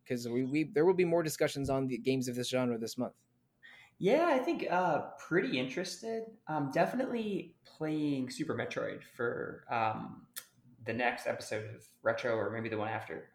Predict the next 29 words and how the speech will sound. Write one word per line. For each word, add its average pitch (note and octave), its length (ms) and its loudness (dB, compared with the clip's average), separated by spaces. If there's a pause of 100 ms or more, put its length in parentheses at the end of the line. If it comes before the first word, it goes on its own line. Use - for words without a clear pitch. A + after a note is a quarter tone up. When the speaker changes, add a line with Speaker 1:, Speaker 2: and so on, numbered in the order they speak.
Speaker 2:
Um, G#2+ 160 0
Speaker 1:
Sweet. - 320 0
Speaker 2:
so - 80 -12
that's D#3+ 280 6
happening. A2 480 2 (600)
And A#2+ 180 -4
so C3+ 120 4
I'll A#2+ 60 6
definitely C#3+ 240 6
get B2 140 2
more A#2 140 0
Metroidvania A2 640 -4
exposure. C#3+ 720 -4 (220)
Kind E3+ 160 2
of F3 120 0
like C#3+ 360 4
Zach, A2+ 360 4
I - 40 0
haven't - 260 2
played A2 340 -2
many F#3 220 2
of G#3 80 -6
these, A3 400 -8
and B2 160 0
every B2+ 200 4
<laughs> - 80 -2
time F3+ 180 4
I B2 120 2 (100)
do C#3 380 2